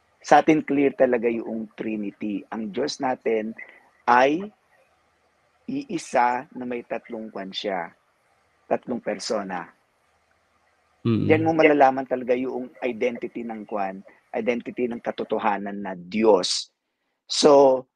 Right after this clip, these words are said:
Speaker 1: isang bagay din para ma-, maunawaan natin yung Diyos ay sa tinatawag na banal na kasulatan o sacred scriptures. Di ba? Tapos, ang panghuli na pilar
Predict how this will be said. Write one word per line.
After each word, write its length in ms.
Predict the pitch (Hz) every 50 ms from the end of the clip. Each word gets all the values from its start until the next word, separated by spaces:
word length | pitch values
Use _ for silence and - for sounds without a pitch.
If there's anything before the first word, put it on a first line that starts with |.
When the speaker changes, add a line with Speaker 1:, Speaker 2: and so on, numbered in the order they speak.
| _ _ _ _ _ _ _ _ _
Speaker 1:
isang 260 | 147 - 185 180 180
bagay 320 | 175 165 160 165 151 160
din 220 | 156 156 156 151 147
para 240 | 147 147 147 147 147
ma-, 180 | 143 135 123 -
maunawaan 640 | 139 139 - 160 143 139 139 143 139 135 - - 139
natin 400 | 135 131 135 - 131 135 131 127
yung 240 | 131 131 131 127 110
Diyos 560 | 95 117 117 110 104 104 110 113 107 - - _ _ _
ay 320 | _ 123 117 113 113 113 110
sa 240 | - - 143 127 110
tinatawag 580 | - 123 113 113 110 107 - 120 107 107 107
na 140 | 104 110 104
banal 240 | 95 110 107 107 104
na 160 | 104 104 101
kasulatan 640 | - 107 - - 123 123 127 139 - - 113 110 110
o 140 | 92 107 104
sacred 400 | - 107 104 95 - 101 101 90
scriptures. 880 | - - - - 101 98 - _ - 107 104 95 87 - - - - - _ _ _ _ _ _ _ _ _ _ _ _ _ _ _ _ _ _ -
Di 80 | 127
ba? 320 | 107 95 95 90 92 92 - _ _ _ _ _ _ _ _ _ _ _ _ _ _
Tapos, 560 | - 127 127 - - 110 117 127 - - - _ _ _ _ _ _ _ _ _ _
ang 200 | 123 131 135 135 139 139 139 139 135 135 135 135 135 135 135 139 143 143 139 139 143 143 135 127 123 - _
panghuli 640 | - 139 147 151 175 190 170 139 127 120 131 165 185 - _ _ _ _ _ _ -
na 340 | 127 131 135 135 131 127 131 _
pilar 640 | _ 135 147 143 131 139 131 131 131 127 123 -